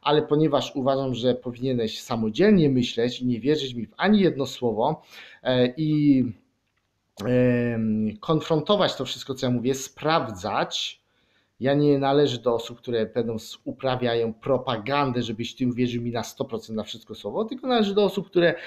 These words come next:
e, uważają cię za inteligentnego człowieka, który sam, e, weźmie w swoje ręce i sam będziesz myślał. Udostępniłem taki materiał, z którym ja się może nie do końca zgadzam,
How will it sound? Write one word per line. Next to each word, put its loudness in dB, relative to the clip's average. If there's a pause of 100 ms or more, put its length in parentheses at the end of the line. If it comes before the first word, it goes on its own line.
(220)
e, 6
uważają 0
cię -4
za 0
inteligentnego -2
człowieka, -4
który -8
sam, -2 (400)
e, -2
weźmie -2
w -8
swoje 0
ręce -2
i -4
sam -2
będziesz -2
myślał. -2 (360)
Udostępniłem 4
taki 0
materiał, 4
z -10
którym 0
ja 4
się 0
może 2 (840)
nie 0
do -2
końca 0
zgadzam, -2